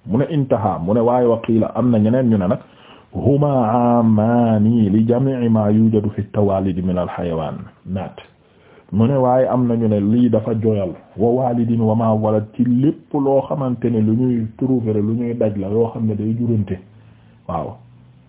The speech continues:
Muy loo xam ne ci njaay àll yi, ci, ci, ci rab yi. Waaw, bépp rab. Waaw. Mooy dafa, day dafa tudd al aswad, jaan yu ñàngoor yu rëy yooyu. Ba pare tudd al xayatu, muy,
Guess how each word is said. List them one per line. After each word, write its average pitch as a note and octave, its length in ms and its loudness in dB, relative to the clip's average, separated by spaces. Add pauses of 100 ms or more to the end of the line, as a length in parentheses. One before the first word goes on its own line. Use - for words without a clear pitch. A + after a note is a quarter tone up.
(180)
Muy B2 360 0 (360)
loo A#2+ 160 0
xam B2 240 -4
ne C#3+ 180 -6 (120)
ci C3+ 180 0 (300)
njaay D3 220 -2
àll A#2+ 280 -2
yi, G#2 200 -2
ci, A#2+ 240 -6
ci, - 160 -8 (220)
ci B2 100 -4
rab A#2 200 0
yi. E2+ 100 -6 (500)
Waaw, D#2 180 -2 (180)
bépp - 340 0
rab. E3+ 140 0 (300)
Waaw. G#2 180 -6 (400)
Mooy C#3 200 0
dafa, D#3 200 0 (160)
day C3+ 140 2
dafa D#3 260 -2
tudd C#3+ 160 -2
al B2+ 140 2 (100)
aswad, A#2+ 280 -2 (100)
jaan C#3 240 2
yu C3 160 2
ñàngoor B2 500 4
yu A2+ 100 4
rëy A#2 280 4
yooyu. F#2+ 260 2 (520)
Ba - 100 2
pare D3+ 260 2
tudd C#3 180 0
al B2+ 180 2 (120)
xayatu, B2+ 440 2
muy, B2 260 0